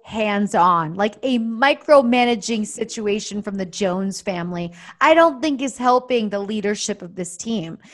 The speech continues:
And, you know, I think this is where you bring in the experts. I mean, for me right now,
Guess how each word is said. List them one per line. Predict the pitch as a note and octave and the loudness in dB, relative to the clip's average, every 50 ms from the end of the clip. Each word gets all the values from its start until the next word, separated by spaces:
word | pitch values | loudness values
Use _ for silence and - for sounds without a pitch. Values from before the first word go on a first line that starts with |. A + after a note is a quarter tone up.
| - - - - - - | -20 -20 -20 -20 -8 -2
And, | - B3 A#3+ A#3+ A#3+ A#3 A#3 A#3+ A#3 A#3 A3+ | 2 4 6 6 6 6 4 4 2 2 0
you | A#3+ A#3 B3+ | -2 -2 2
know, | A#3+ A#3+ A3+ A3+ A3+ | 4 6 6 6 6
I | - A3+ G#3+ A#3+ | 4 2 0 -2
think | A3+ - - B3 A3+ | -2 -2 -4 -4 -4
this | F#3 B3+ G#3 | -4 -6 -6
is | A3 A#3 A3 | -6 -6 -4
where | A3 A#3 | -4 -2
you | A#3+ A3 A3 | -2 -4 -4
bring | F3 - A3 G#3+ A3 | -4 -4 -4 -2 -2
in | A3 A3 G#3 | -2 -2 -4
the | G3 - - | -4 -6 -4
experts. | F3+ G#3 C4+ - - - - - F#3+ F#3 F3+ F3+ G3+ | -4 -4 -4 -4 -6 -12 -6 -4 -4 -4 -4 -6 -8
I | |
mean, | G#3 G#3+ G#3 G#3 G#3 - | -6 -6 -6 -6 -6 -4
for | - B3 A#3 | -2 -2 0
me | G#3+ G#3+ A3+ C4+ D#4 F#4 | 0 0 0 2 0 0
right | D4+ B3+ C4 C4+ C4 A3 | 2 2 2 2 2 2
now, | A3+ A#3 C4 E4 F4+ F#4 | 2 4 6 6 6 4